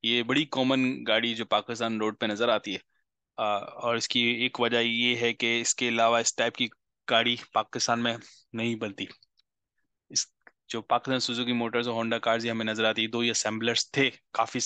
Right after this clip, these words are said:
अरसे तक, अब नए ज़रूर आ गए, लेकिन ये काफ़ी ज़्यादा कॉमन गाड़ी है।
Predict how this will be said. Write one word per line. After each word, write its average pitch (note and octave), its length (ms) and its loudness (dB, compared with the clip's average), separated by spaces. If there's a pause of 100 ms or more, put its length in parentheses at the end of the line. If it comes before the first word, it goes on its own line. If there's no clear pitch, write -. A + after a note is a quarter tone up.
(140)
अरसे A#2+ 300 2
तक, B2 180 -2 (600)
अब A#2 160 -4
नए A#2 260 2
ज़रूर A2+ 320 2
आ G#2 100 6
गए, G#2+ 180 -4
लेकिन A2 280 -4
ये A2 100 0
काफ़ी A2 300 0
ज़्यादा A2+ 240 2 (200)
कॉमन A2+ 300 0
गाड़ी G#2 240 0
है। G2 120 -8